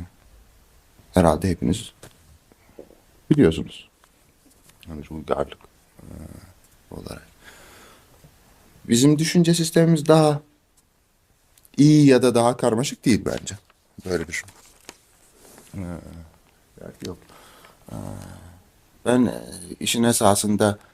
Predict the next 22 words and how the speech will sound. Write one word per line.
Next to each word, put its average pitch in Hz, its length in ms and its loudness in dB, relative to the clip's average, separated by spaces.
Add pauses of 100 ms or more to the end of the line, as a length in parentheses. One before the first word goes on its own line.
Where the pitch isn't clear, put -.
(760)
e, 92 40 -18
modern 107 680 0
dünyanın 117 400 2
bütün 117 280 -2
kötülüklerine 95 920 0
falanla 92 460 -6
filanla - 460 -10 (400)
rağmen 90 340 0
asla 87 420 0 (240)
böyle 82 280 -4
bir, - 200 -14 (640)
e, 76 60 -16 (1000)
nostalji 104 600 2
ya 98 120 4
da 101 120 4
relativizm 104 640 2
taraftarı, 95 720 -8 (560)
e, - 40 -20 (1080)
değilim. 92 340 4 (840)
E, - 60 -20 (3000)
modern 147 420 6
dünyanın 117 680 4